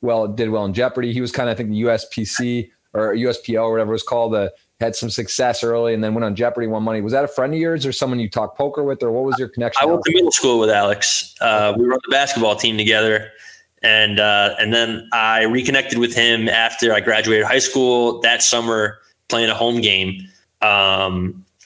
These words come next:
Speaker 2: and he was home from Yale. He's a year older than me. And, uh, and then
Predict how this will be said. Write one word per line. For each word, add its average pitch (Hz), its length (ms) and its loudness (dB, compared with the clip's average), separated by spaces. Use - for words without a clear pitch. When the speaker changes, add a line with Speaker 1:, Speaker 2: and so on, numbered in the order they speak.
Speaker 2:
and 113 120 -2
he 123 60 2
was 117 140 2
home 117 180 -2
from 107 140 -2
Yale. 104 240 4
He's 98 160 2
a - 20 0
year 107 160 2
older 101 200 0
than 90 140 -2
me. 87 300 -2
And, 98 320 2
uh, 95 540 2
and 110 120 2
then 107 280 0